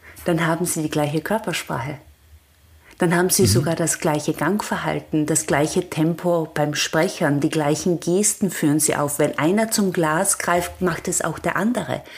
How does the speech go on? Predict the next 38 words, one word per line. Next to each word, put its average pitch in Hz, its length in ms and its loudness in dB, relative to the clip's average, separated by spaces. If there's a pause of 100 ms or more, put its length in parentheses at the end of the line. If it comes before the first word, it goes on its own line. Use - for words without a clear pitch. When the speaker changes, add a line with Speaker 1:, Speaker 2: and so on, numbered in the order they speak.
(160)
Speaker 1:
Wenn 165 140 2
einer 196 280 2
sich 220 240 0
zurücklehnt, 208 640 0
macht 175 240 -2
es 175 160 -2
auch 165 160 -2
der - 200 -4
andere. 175 440 0 (340)
Die 190 80 4
schwingen 240 480 4
sogar 190 400 2
im 190 100 2
gleichen 185 440 2
Tempo 208 320 0
mit 202 240 2
dem 165 120 2
Fuß 240 380 0
an 170 140 0
einer 165 180 2
Bar. 214 380 0 (560)
Das - 540 2 (320)
ist 175 300 2
wirklich 190 760 2 (440)
Rapport, 170 840 2
würde 147 240 0
man 135 200 0
einfach 131 360 -4
sagen. 135 420 -2 (320)
Und 165 180 -2
wenn 165 200 4
du 294 200 4
bemerkst, 254 680 2
dass 175 160 0
jemand 180 580 4
dich - 300 4
imitiert, 247 680 2
Nils, 156 500 2